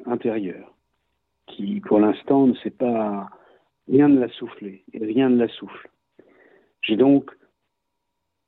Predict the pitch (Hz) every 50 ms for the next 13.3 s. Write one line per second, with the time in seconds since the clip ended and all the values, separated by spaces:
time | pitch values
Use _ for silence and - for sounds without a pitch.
0 | _ _ - - - - - - - - - - 123 113 117 113 - - 113 110
1 | 107 - - - 135 127 139 165 185 196 185 131 - - - - - - 107 107
2 | 113 110 - - - 104 98 - - - 131 127 123 120 110 110 110 110 110 110
3 | 107 107 113 117 _ - 147 151 160 165 180 185 - _ _ _ _ _ _ _
4 | _ _ _ _ _ _ _ _ _ _ _ _ _ _ _ _ _ _ - 117
5 | 113 110 107 110 110 110 110 110 107 107 107 107 107 107 104 101 - _ _ _
6 | _ _ _ _ _ _ _ _ _ _ - 113 107 101 104 104 - - - 131
7 | 139 135 - - - 107 104 101 101 98 98 98 98 101 101 101 - - 98 104
8 | 98 98 101 - - - 107 - _ _ _ _ _ _ _ _ _ _ _ _
9 | _ _ _ _ _ _ _ _ _ _ _ _ _ _ _ _ _ _ _ _
10 | _ _ _ _ _ _ _ _ _ _ _ _ _ _ _ _ _ _ _ _
11 | _ _ _ _ - - - - - 101 95 - 107 92 104 113 110 107 101 95
12 | 95 98 - - - _ _ - - 104 98 104 101 117 120 113 120 139 175 196
13 | 151 107 98 - 101